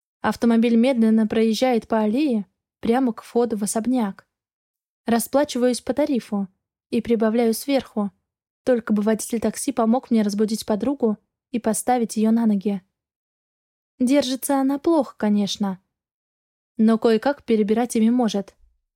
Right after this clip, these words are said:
«О, мы за городом!» бормочет Лерка,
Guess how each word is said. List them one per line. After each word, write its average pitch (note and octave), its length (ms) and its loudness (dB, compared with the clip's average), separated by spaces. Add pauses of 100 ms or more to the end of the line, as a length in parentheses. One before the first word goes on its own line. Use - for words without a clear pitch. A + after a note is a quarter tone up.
(1400)
«О, A3 500 2 (100)
мы A3 220 2
за A3 180 2
городом!» A#3 760 2 (680)
бормочет G#3+ 560 2
Лерка, A3 500 0